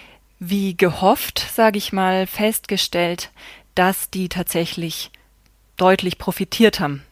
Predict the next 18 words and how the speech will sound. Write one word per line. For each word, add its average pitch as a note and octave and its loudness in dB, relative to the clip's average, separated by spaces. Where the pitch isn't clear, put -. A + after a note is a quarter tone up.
von F3+ -2
dieser E3 0
doch E3+ -4
ja D3+ -4
eher F3 -4
niedrigschwelligen E3 -2
Intervention, D#3 -4
muss D3 -8
man C#3+ -10
ja C3 -8
sagen. D3 -8
Zehn E3+ -2
mal D3+ -2
zwei D#3 -4
Stunden F3 -4
in E3 -6
der E3 -2
Boulderhalle E3+ 0